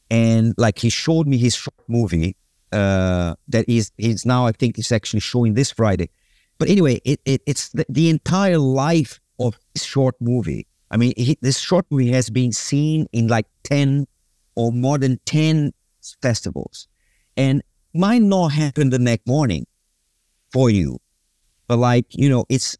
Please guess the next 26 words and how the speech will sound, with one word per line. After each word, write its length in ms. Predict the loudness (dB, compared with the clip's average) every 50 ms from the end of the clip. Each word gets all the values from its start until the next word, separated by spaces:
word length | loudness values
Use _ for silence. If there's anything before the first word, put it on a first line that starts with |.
| _ -14
absolutely 1000 | -10 -8 -8 -8 -8 -6 -2 0 2 2 4 4 2 2 0 0 -2 -2 0 0 0
relevant. 600 | 2 2 2 2 2 0 -4 -8 -14 -12 -10 -4 -2
It, 220 | 0 0 2 2
it's, 280 | 0 0 0 -4 -8 -4
I 120 | -2 -2 0
think 200 | 0 -2 -2 -2
it's 140 | -4 -6 -2
vital. 480 | -2 0 0 0 0 -2 -4 -6 -8 _ -8
I 80 | -6 -6
think 220 | -4 -4 -4 -2
people 240 | -2 -2 0 0 -2
should 260 | -4 -4 -4 -2 0
never 320 | 0 2 2 0 0 0 0
give 260 | 0 0 -2 0 0
up 240 | 0 -2 -2 -2 -4
on 140 | -4 -4
trying 320 | -4 -2 0 2 2 2 0
to 100 | 0 -4
show 420 | -6 -4 -2 0 0 0 -2 -2 -6 _ _ _ _ _ _ _ -2
your 140 | 0 0
first 400 | 0 0 0 0 0 0 0 -2
movies 380 | 0 0 0 0 0 0 0 0
or 140 | 0 0 0
short 340 | -2 -2 -2 0 0 0 -2
movies 380 | -2 -2 -2 -2 -2 -6 -10 -12 _ _ _ _ _ _ _ _ _ _ _ _ _ _ _ _
on 320 | -2 0 2 2 2 2